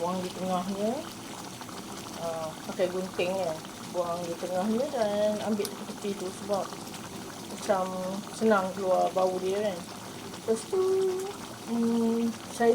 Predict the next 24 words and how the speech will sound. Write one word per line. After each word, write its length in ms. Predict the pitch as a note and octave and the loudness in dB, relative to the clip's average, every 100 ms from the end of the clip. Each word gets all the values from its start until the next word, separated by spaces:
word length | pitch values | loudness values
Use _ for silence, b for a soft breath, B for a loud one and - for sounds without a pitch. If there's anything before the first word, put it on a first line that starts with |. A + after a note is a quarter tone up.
| A#3 | 6
tumis 400 | C4 C#4+ D#4 - | 2 2 2 4
bawang 480 | A#3+ C4 C#4 C#4 | 4 6 4 2
tadi 160 | C#4+ D4+ | -2 -4
sekali 320 | - C4 B3 | -2 0 0
dengan 240 | B3 B3 B3 | 0 2 6
daun. 280 | B3 A3 G3 - - - - - | 8 6 2 -6 -10 -12 -12 -10
Sebab 180 | G#3 A3 G#3+ | -2 0 0
macam 340 | B3 B3 A3+ A3 A3+ A#3 - - - - - | -2 4 6 6 4 -2 -6 -12 -12 -10 -4
nak 140 | A3+ A3 | 2 8
lama 340 | A#3+ B3+ C4 A#3 | 8 8 6 4
dia 480 | A3+ A3+ A3+ A3+ A3+ | 6 8 8 8 6
dekat 320 | A3 - G#3+ | 4 0 0
api, 260 | G#3 - G#3 F#3 F#3 - - G3+ | 0 -2 -4 -4 -8 -10 -2 0
bagi 560 | G3+ G3+ G#3 G#3 G#3 G3+ | 0 -2 -2 -2 -2 2
keluar 160 | A3 G3+ | 4 6
bau 240 | A3+ C4+ D#4+ | 6 6 2
lah. 120 | G#4 - - - - - - - - - | 0 -4 -10 -12 -12 -12 -10 -10 -10 0
Saya 80 | B3 C4+ | 4 6
tak 160 | A3 | 4
letak 160 | B3 B3+ | 4 2
asam 160 | - B3+ | 2 4
jawa 240 | C4 D4 E4 E4+ | 4 4 2 0
ni, 320 | D4+ A#3+ A#3 - - | 0 0 0 -4 -2
uh, 560 | A3 A#3 A#3 A#3 A3+ | 0 2 2 2 4